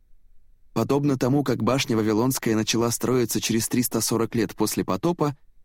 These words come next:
должно пройти, предсказывал Блэк, ровно триста сорок лет после прибытия в Плимут Мейфлауэра, прежде чем сбудется эта заповедь. Ибо судьба человечества была теперь в руках пуритан,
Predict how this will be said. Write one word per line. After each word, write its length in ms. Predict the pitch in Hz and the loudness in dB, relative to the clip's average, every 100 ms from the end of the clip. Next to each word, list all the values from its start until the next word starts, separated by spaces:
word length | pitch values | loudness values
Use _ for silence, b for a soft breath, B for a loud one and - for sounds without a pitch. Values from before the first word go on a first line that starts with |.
| - | -4
должно 440 | 107 107 107 156 | 0 0 0 0
пройти, 500 | 151 120 113 - 147 | 0 0 0 0 -2
предсказывал 640 | 143 127 - 123 123 117 113 | 0 -2 0 -2 0 0 2
Блэк, 360 | 117 117 - - | 0 0 -4 -2
ровно 400 | 110 117 120 113 | 0 2 0 0
триста 320 | 131 - 131 | 0 0 -2
сорок 380 | - 110 104 98 | 0 0 0 0
лет 240 | 113 - | 0 0
после 320 | 127 - 117 | -4 0 -2
прибытия 500 | - 95 104 - 110 | 0 0 0 0 -2
в 80 | 104 | 0
Плимут 460 | 101 101 131 143 - - _ | 0 0 0 -4 -8 -20 _
Мейфлауэра, 760 | 98 110 135 165 120 82 71 - - - - - | -2 0 0 0 0 -2 -4 -8 -18 -20 -20 -12
прежде 280 | - 110 110 | -2 0 0
чем 180 | 101 110 | -2 -2
сбудется 540 | 90 95 104 127 - - | 0 0 -2 -2 -4 -4
эта 240 | 90 82 | -4 -2
заповедь. 500 | 80 76 82 - - - - - - - - - | -4 -4 -6 -8 -14 -20 -20 -20 -20 -20 -20 -4
Ибо 200 | 107 107 | -2 0
судьба 440 | - 107 95 113 | 0 0 0 0
человечества 720 | - 101 92 107 - 104 - 87 | 0 0 2 0 0 -4 -2 -2
была 300 | 87 92 110 | 0 0 0
теперь 320 | - - 104 | -2 0 0
в 60 | 92 | 0
руках 360 | 92 101 101 | -2 -4 -4
пуритан, 600 | - 95 95 120 92 - | -2 0 0 0 -2 -4